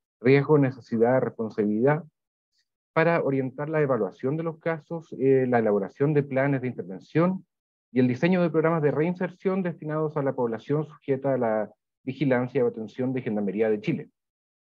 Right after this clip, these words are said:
Eh, si bien este modelo tiene algunas críticas y limitaciones,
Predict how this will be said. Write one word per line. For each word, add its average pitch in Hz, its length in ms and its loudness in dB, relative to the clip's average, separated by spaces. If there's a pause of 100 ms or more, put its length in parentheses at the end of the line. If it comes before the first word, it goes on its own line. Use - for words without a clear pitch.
(500)
Eh, 107 260 4
si 113 140 -2
bien 117 240 0
este 127 720 0
modelo 110 320 -4
tiene 120 160 -4
algunas 107 320 -8
críticas 135 720 0
y 123 160 2
limitaciones, 117 840 -2